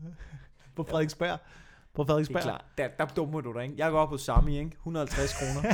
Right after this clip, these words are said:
Speaker 2: <laughs>
Speaker 1: Der er ikke nogen kø, der er altid tid. Og reglen er, ikke? Du, du betaler hundrede og halvtreds kroner. Der er ikke noget med at booke tid, du byder mig op, ikke? Han ordner det på tyve minutter. Max.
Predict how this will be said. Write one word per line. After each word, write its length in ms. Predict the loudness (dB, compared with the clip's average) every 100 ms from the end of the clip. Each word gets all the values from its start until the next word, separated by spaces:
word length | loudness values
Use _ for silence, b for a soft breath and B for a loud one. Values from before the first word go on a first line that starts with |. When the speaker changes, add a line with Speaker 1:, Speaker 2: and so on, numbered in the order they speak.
| 0
Speaker 2:
<laughs> 240 | -4 -4 2
Speaker 1:
Der 60 |
er 80 | 4
ikke 160 | 4 2
nogen 180 | 0
kø, 300 | 2 2 2 0
der 60 | -2
er 40 |
altid 260 | -2 -4 -6
tid. 300 | -4 -4 -6 b b 0
Og 140 | 4
reglen 320 | 6 4 2
er, 160 | 0 -2
ikke? 140 | -4 -2
Du, 200 | 0 0 -4
du 80 | -6
betaler 320 | 0 2 4
hundrede 220 | 2 2
og 20 | 2
halvtreds 280 | 0 -4
kroner. 260 | -6 -10 -10 0
Der 60 | 2
er 40 |
ikke 80 | 2
noget 140 | 0 0
med 80 |
at 80 | -2
booke 160 | -6 -8
tid, 260 | -6 -6
du 100 | -8
byder 200 | -4 -2
mig 140 | 2 4
op, 240 | 4 0
ikke? 160 | -2 -4 b b b b
Han 180 | -2 0
ordner 240 | 0 -2
det 100 | -6
på 140 | -8 -10 -18 _ -6
tyve 200 | 0 0
minutter. 260 | 0 -4 -6 -10
Max. 640 | -12 -4 0 0 -2 -12